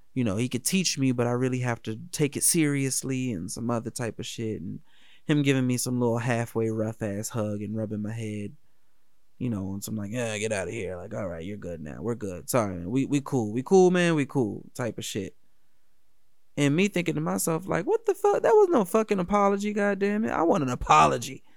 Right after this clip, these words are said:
But it wasn't that, and I, I couldn't expect that. And I went back and I played for him one more time again. I played the same, 'cause I was the smallest person on the team the pr-, year previous too. By the next year, I was the biggest kid on the team.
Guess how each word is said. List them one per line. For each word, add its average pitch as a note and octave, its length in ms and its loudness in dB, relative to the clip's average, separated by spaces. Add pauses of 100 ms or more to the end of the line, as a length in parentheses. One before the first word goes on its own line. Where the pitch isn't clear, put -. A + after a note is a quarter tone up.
(1120)
But C3 400 2 (640)
it C3 100 4
wasn't B2 380 2
that, G#2 260 -4
and A#2 140 -4
I, A2+ 180 -6
I A#2 40 -6
couldn't A2+ 280 -4
expect - 460 -6
that. - 200 -12 (1500)
And C#3+ 100 2
I C#3+ 80 6
went G#3+ 220 4
back G#3 200 4
and E3+ 100 0
I D3 60 0
played E3 400 2
for C#3 80 0
him C3 220 2
one C#3+ 180 2
more D3+ 160 0
time B2+ 340 -2
again. A2+ 200 -4
I A2 40 -4
played C#3 280 -2
the A2+ 80 -4
same, C3+ 260 -2
'cause B2 140 -6
I B2 80 0
was B2+ 160 -2
the C3 40 -4
smallest D#3 380 0
person A#2 240 -2
on A2 120 -4
the G#2+ 40 -6
team G#2+ 480 -6
the G#2 120 -8
pr-, - 180 -14 (140)
year A#2+ 220 -2
previous G#2+ 420 -6
too. A#2 300 -4 (480)
By C3 120 8
the A#2 100 2
next D3 320 0
year, A2+ 160 0
I G#2+ 40 -2
was A#2 140 -6
the B2+ 120 -2
biggest A#3 460 2
kid A2 180 -2
on D2 160 -8
the - 80 -14
team. - 360 -12